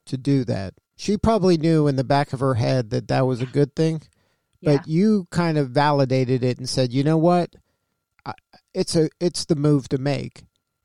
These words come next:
Speaker 1: She obviously had the skills to do it. She's been doing that work separately,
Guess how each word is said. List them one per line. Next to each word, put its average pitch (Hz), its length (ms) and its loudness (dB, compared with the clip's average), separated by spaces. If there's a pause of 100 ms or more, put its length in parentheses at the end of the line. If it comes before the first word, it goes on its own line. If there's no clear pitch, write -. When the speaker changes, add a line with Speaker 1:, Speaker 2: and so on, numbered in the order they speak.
Speaker 1:
She 185 200 2
obviously 185 560 2
had 151 180 2
the 139 80 -6
skills 170 540 2
to 147 100 0
do 156 240 4
it. 143 100 0
She's 139 180 -4
been 139 200 -4
doing 151 340 2
that 139 380 -4
work 151 540 -2
separately, 131 760 -4